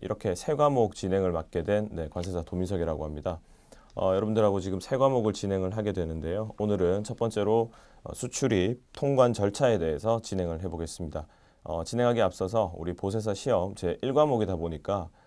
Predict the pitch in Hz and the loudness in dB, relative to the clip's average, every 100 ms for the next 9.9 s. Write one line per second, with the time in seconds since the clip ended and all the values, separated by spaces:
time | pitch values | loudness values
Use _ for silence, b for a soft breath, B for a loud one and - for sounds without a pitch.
0 | b b - 78 80 80 80 78 80 90 | b b -10 -6 -6 -6 -6 -8 -8 -4
1 | 107 101 - 139 123 98 90 85 92 90 | 0 0 2 2 4 2 0 0 0 0
2 | 85 80 92 82 101 101 98 95 85 92 | -2 -4 -4 4 4 4 2 -2 -2 -4
3 | 107 110 101 87 104 131 82 80 85 90 | -2 -2 0 2 0 -2 -8 -4 -2 -2
4 | B B B - 80 - 104 101 135 131 | B B B -14 -12 -10 -6 -4 0 2
5 | 127 95 - 92 80 87 104 123 b b | 4 2 -2 -4 -2 -2 -2 -4 b b
6 | - - 85 90 101 107 101 87 - 95 | -18 -10 -2 -2 0 0 0 -2 -2 -2
7 | 90 80 95 - 78 - - 92 101 - | 0 -2 -6 -6 -10 -8 -2 2 2 0
8 | 127 90 - - 135 - 80 95 117 - | -4 -4 -6 -6 -6 -6 -4 -6 -8 -18
9 | _ - - - 95 85 80 80 80 | _ -20 -10 -4 -2 -2 -4 -8 -12